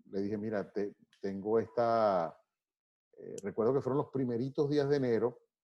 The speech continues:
yo arrancaba en enero, eh, el, el show de la red continuaba en enero del año, eh, perdón, del, sí, del año dos mil siete, comenzaba como por el veinte y tal, el día veinte, después del veinte.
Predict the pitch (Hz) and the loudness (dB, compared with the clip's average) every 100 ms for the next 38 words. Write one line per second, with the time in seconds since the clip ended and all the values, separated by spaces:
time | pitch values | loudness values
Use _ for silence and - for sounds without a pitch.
0 | - 110 101 123 139 139 147 135 139 147 | -2 2 2 0 0 0 0 0 0 4
1 | 165 170 - _ 113 113 - 107 110 - | 4 2 -4 _ -10 -8 -4 -4 -6 -12
2 | 98 107 104 - 120 151 139 139 170 - | -14 -14 -8 -2 2 4 4 4 2 -4
3 | _ 117 110 107 110 127 143 123 147 160 | _ -4 -4 -2 0 0 0 2 4 4
4 | 190 - _ _ _ _ _ _ 104 113 | 0 -4 _ _ _ _ _ _ -6 -2
5 | 110 113 117 131 131 127 113 107 104 - | 2 2 0 0 2 2 2 0 -4 -6
6 | _ 95 - 117 123 95 _ - 123 - | _ -20 -2 2 2 0 _ -4 -4 -4
7 | - 143 131 117 127 151 151 139 165 156 | -4 2 4 4 2 0 0 0 2 4
8 | 190 185 160 127 117 120 110 127 147 151 | 2 -2 -6 -8 -8 -6 0 0 0 -4
9 | 117 _ _ _ 127 117 110 110 117 113 | -6 _ _ _ 0 2 2 2 0 0
10 | 98 101 - 127 117 107 101 85 85 _ | -6 -12 2 4 4 0 -6 -10 -14 _
11 | _ 98 92 127 135 123 113 92 98 92 | _ -8 0 4 6 4 0 -8 -12 2
12 | 160 180 95 90 | 4 6 4 -2